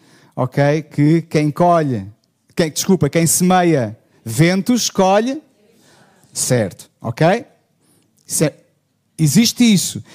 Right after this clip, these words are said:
Existem outras tempestades porque su-, que surgem, <laughs> como o pastor António Gonçalves costumava dizer, porque somos gente.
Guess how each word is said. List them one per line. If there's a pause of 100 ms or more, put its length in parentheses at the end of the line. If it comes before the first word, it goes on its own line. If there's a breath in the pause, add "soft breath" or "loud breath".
(140 loud breath)
Existem
outras
tempestades (1200 soft breath)
porque
su-,
que
surgem, (1120 soft breath)
<laughs>
como
o
pastor
António
Gonçalves
costumava
dizer,
porque
somos
gente.